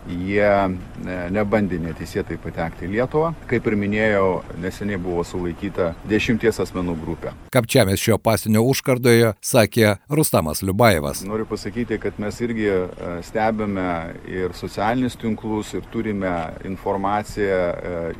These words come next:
Speaker 1: iš kitų šaltinių. E, tokių duomenų tikrai yra daug.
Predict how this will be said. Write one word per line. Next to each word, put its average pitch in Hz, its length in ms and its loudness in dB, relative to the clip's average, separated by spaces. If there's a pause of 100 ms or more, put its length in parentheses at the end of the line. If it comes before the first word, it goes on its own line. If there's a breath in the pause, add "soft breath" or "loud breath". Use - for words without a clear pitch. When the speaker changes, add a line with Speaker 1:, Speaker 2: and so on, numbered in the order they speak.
Speaker 1:
iš - 280 -12
kitų 135 240 -6
šaltinių. 113 600 -2
E, 98 380 -2
tokių 120 240 -2
duomenų 120 260 2
tikrai 98 300 -2
yra 85 100 -2
daug. 123 380 4